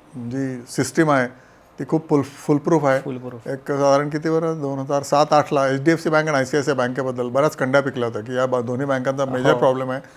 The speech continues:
Speaker 2: हो.
Speaker 1: आणि ते बुडणार. Maybe you are not aware, I was aware about that.
Speaker 2: अच्छा.
Speaker 1: हां, पण ते काय झालं नाही. अ, something थोडं बहुत सगळीकडे आता IndusInd बँकमध्ये नाही का झालं? त्या
Speaker 2: Right.
Speaker 1: लोकांनी, अ, रिझाइन केलं.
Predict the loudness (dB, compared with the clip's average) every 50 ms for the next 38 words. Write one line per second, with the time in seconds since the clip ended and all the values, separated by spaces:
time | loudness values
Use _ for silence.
0 | -16 -12 -10 -10 -10 -10 -10 -6 0 0 2 2 4 4 4 4 4 4 2 4
1 | 6 6 6 6 4 2 2 4 4 6 6 6 6 6 6 6 6 6 6 4
2 | 4 2 0 -2 -2 -4 -6 -6 -10 -12 -10 -10 -6 -6 -6 -8 -6 -2 2 4
3 | 4 4 2 -2 -4 -4 -4 -2 0 0 4 4 6 6 8 8 6 6 4 2
4 | -2 -4 -4 -8 -14 -20 _ _ _ _ -20 -14 -12 -10 -10 -10 -10 -10 -10 -12
5 | -14 -18 -20 -20 -20 -20 -10 -2 -2 0 0 2 2 2 2 0 -8 -12 -10 -2
6 | 0 2 4 4 4 4 2 2 2 2 4 4 4 6 6 6 6 6 4 4
7 | 4 2 -2 0 2 2 2 2 2 -2 -2 -2 -2 -2 -2 -2 -2 -2 -2 -4
8 | -6 -8 -10 -16 -20 -20 -20 -16 -6 -2 2 2 2 4 4 4 4 4 4 2
9 | 2 0 -2 -2 -4 -2 -2 2 4 4 4 4 4 2 2 0 0